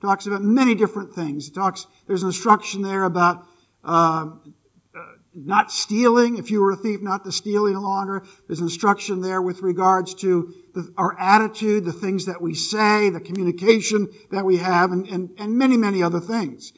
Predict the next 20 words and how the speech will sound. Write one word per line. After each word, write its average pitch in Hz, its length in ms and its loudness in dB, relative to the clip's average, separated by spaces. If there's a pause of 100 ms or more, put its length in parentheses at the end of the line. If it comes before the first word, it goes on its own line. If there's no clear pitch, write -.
(420)
And 202 180 -6
Paul, 294 520 6
he, 202 300 -8
he 208 180 -6
says 262 280 2
that, 226 640 -10
this 247 240 0
in 190 160 -2
Ephesians 190 500 -4
six 202 240 -4
six. 208 280 -2 (360)
He 214 80 -12
says, 233 160 -2
"But 247 140 -4
don't 381 240 6
do 330 160 4
this 269 260 0
with 220 220 8
eye 247 220 6
service - 760 -4